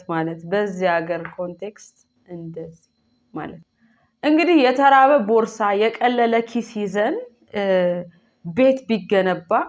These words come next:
እንቁልልጭ እንደተባለን ነው የሚሰማን። እንዴ የሪል ስቴት ማስታወቂያ የበዛው እኮ፣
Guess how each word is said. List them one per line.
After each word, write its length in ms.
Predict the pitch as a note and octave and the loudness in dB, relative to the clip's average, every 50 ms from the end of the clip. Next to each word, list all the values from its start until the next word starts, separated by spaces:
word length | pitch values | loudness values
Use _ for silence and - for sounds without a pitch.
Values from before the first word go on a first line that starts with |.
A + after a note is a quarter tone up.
| - - _ - | -8 -14 _ -8
እንቁልልጭ 960 | G3+ G3+ G3+ F#3 - - G3+ F#3 F3+ F3+ F3 E3 E3 E3+ F3 E3+ - - - - - E3 D#3+ D#3 D#3 D#3 - - - | -8 -8 -8 -10 -10 -8 -8 -6 -6 -6 -8 -8 -10 -12 -12 -14 -16 -20 -18 -12 -8 -8 -6 -6 -8 -10 -12 -12 -12
እንደተባለን 680 | G#3 G3 F#3 F3 E3+ E3 D#3+ D3 D3+ D#3 D3 D3+ D3+ - | -8 -6 -6 -6 -6 -8 -10 -10 -10 -10 -10 -10 -10 -10
ነው 120 | D#3+ D#3+ | -10 -8
የሚሰማን። 640 | D#3 E3 E3+ E3+ - - F#3+ F#3 G3 A3+ D#4 C5 C5+ - _ _ _ _ _ _ _ _ _ _ _ _ _ _ _ _ _ _ - G3+ F#3+ G#3 A3+ G#3+ | -10 -10 -12 -12 -6 -4 -2 -2 0 0 0 -2 -2 -6 _ _ _ _ _ _ _ _ _ _ _ _ _ _ _ _ _ _ -4 -2 0 2 2 2
እንዴ 260 | G3+ A3 G3+ F#3 G#3+ B3 D#4 - - _ _ _ _ _ _ _ _ _ - | 2 0 -2 0 0 0 0 -2 -8 _ _ _ _ _ _ _ _ _ -4
የሪል 400 | G3+ C4 D4 D#4 D#4+ F4 D#4+ E4 | 2 4 4 4 4 4 4 2
ስቴት 280 | E4 - - E4+ D#4+ D4+ | 2 0 -2 -2 -2 0
ማስታወቂያ 580 | D4 D#4 D#4+ D#4 D#4 - D#4 D4+ D#4 D4+ - C4+ | 0 0 0 0 0 -2 -2 -2 -2 0 2 2
የበዛው 540 | C4+ C4+ C4 C4+ C4+ A#3+ A#3 C4 C4 B3+ C4+ | 4 4 4 4 2 2 0 0 2 2 2
እኮ፣ 200 | C4 C4+ - | 0 -2 -6